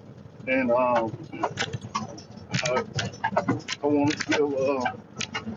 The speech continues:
uh, much honor to be a guest for, you know, all the work that they're doing with the youth, uh, especially, uh, through music, keeping them,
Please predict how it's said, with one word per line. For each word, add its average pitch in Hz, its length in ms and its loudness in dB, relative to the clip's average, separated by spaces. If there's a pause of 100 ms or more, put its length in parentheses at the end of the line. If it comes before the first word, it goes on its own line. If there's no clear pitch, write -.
(560)
uh, - 160 0 (160)
much 156 240 2
honor 160 300 4
to 147 160 -4
be 147 220 2
a 127 60 -2 (140)
guest 156 420 2
for, 135 200 -2
you 151 100 -6
know, 135 120 -2
all 139 320 2
the 131 140 -2
work 139 220 0
that 143 140 -2
they're 139 140 2
doing 143 260 0 (100)
with 139 160 -2
the - 220 -4
youth, 277 320 2 (720)
uh, 120 160 4
especially, 131 760 2 (400)
uh, 151 280 0 (300)
through 147 240 4
music, 156 520 2 (640)
keeping 170 380 2
them, 156 260 2